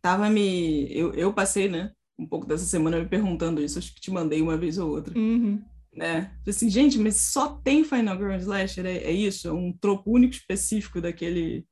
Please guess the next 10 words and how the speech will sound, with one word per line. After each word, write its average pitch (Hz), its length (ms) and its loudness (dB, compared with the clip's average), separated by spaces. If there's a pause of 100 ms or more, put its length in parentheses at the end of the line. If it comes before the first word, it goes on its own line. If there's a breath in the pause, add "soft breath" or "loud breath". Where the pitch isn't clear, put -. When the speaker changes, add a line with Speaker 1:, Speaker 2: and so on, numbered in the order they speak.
(420)
Speaker 1:
daquele 196 260 0
modelo? 185 360 2
Acho 262 120 -2
que - 80 -14
isso 392 180 -4
meio 339 140 0
que 330 60 0
não 330 120 2
existe 240 460 2
muito 202 340 -2